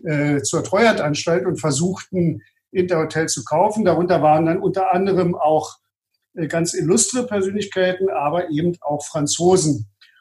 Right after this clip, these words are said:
Und, ähm, ich sprach zwar zu diesem Zeitpunkt kein Wort Französisch, aber man ordnete mir die Betreuung der französischen Bewerber zu. Und da war der größte und schönste Accor.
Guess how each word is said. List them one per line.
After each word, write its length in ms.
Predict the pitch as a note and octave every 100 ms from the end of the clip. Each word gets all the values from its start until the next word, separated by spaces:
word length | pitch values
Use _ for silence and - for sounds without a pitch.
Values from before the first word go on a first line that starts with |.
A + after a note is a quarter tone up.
| _
Und, 560 | - D#3+ D#3 D#3 E3 F3+
ähm, 520 | D3+ D3 C#3+ C#3 B2 _ _ _ - -
ich 100 | -
sprach 420 | - D#3+ D3+ E3
zwar 320 | - - D#3+
zu 100 | E3
diesem 220 | D3+ D#3+
Zeitpunkt 580 | C#3+ E3 D#3 D#3+ D#3 -
kein 380 | - D3+ D3 C#3+
Wort 220 | C#3+ C#3+
Französisch, 580 | D#3 C3+ E3+ F#3+ G#3+ G#3+
aber 120 | D#3
man 220 | D3 D3
ordnete 520 | - E3+ E3 E3+ E3 D3
mir 320 | D#3 F#3+ F#3+
die 100 | D#3+
Betreuung 540 | E3+ - D3+ D3+ D#3
der 140 | D#3 C#3+
französischen 640 | D3 B2 F#3 G#3 F3+ D#3+
Bewerber 420 | C#3+ C3 C#3 D#3
zu. 340 | - F#3+ A#3 - - - - _ -
Und 160 | E3 D#3+
da 100 | D3+
war 80 |
der 120 | D3+ C#3+
größte 600 | C3+ D#3+ - - D#3+ E3+
und 380 | D3+ C#3+ D3
schönste 680 | - D3 - D#3+ E3 - D3+
Accor. 600 | C#3+ - F3+ G#3 A#3+ -